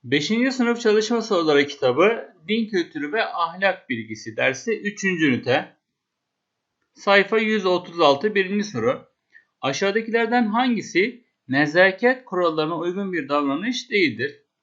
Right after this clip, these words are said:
Toplu taşıma araçlarında yüksek sesle konuşmak nezaket kurallarına aykırıdır. Cevabımız A şıkkı.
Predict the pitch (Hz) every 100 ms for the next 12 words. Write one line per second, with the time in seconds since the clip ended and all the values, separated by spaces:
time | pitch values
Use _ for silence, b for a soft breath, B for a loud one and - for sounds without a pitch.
0 | _ 180 180 254 226 226 226 190 170 165
1 | 185 226 214 - 202 - 127 - 120 143
2 | 139 180 202 202 180 175 175 165 156 135
3 | 117 110 139 190 190 - 120 170 170 170
4 | 143 151 208 - 190 175 120 - 127